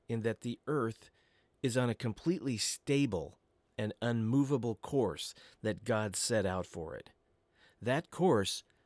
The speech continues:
will not be moved. If we're to apply these simplistic and selective rules of interpretation of Scripture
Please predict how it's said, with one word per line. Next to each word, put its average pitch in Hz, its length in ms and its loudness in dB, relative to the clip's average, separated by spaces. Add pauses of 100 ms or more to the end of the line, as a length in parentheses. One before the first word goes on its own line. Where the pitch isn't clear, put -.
(100)
will 113 280 4
not 98 320 0
be 98 160 0
moved. 95 520 0 (1400)
If 131 180 0
we're 226 140 0
to 269 80 0
apply 131 360 2
these 117 180 -2
simplistic - 640 -4
and 90 120 -2
selective 101 520 -4
rules 98 260 -2
of 87 100 -8
interpretation 92 760 -6
of 85 80 -6
Scripture 95 540 -6